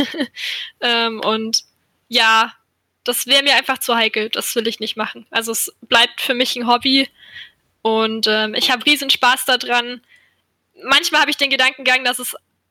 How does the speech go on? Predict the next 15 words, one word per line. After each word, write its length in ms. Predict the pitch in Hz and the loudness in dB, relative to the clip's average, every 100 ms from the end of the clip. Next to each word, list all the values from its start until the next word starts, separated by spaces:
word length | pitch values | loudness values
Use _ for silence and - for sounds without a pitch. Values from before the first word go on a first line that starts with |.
| - - | -10 -2
vielleicht 440 | 254 254 302 - _ _ | 2 2 2 -6 _ _
dumm 180 | 285 294 | -2 0
ist, 320 | 294 294 - | 0 0 0
weil 380 | 240 247 247 254 | 2 4 4 2
ich 220 | - 254 - _ | -2 -6 -8 _
das 220 | 254 254 - | -2 0 2
kostenlos 640 | 285 - - 240 254 - | 0 0 -2 -2 -2 -4
zur 120 | 254 | -4
Verfügung 420 | 247 233 269 247 | -2 0 -2 0
stelle, 480 | - - 240 254 233 | 2 2 2 2 2
wofür 440 | 233 - 247 247 - _ | -2 0 0 0 -4 _
Menschen 360 | 247 240 - 233 | -2 0 0 2
Geld 240 | 226 285 | 2 2
ausgeben 480 | - 233 - 233 226 | 0 0 -2 -2 0
würden. 320 | 240 277 277 | 0 0 -6